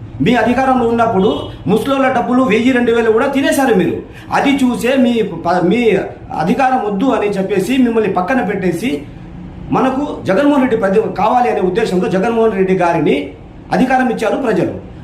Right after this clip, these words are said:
ఆయన ఈ ఐదేళ్లు ప్రజలకు సేవ చేశాడు. తను చేసిన దాన్ని అదే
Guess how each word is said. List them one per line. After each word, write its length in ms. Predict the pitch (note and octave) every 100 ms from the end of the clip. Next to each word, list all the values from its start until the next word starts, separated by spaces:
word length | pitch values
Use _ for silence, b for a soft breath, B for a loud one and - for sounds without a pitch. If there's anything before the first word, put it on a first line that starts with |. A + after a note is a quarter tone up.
| -
ఆయన 360 | G#3 C4+ A#3
ఈ 20 | A3+
ఐదేళ్లు 340 | G#3+ B3+ C4+
ప్రజలకు 360 | F#3 B3+ B3+ G3+
సేవ 320 | G3+ A#3+ F#3+
చేశాడు. 520 | F#3+ E3+ D#3 D3+ A#3 B B -
తను 140 | G#3 B3+
చేసిన 380 | F#3+ C4 C4+
దాన్ని 300 | G#3 A3 A#3
అదే 280 | G3+ F3+ A#3+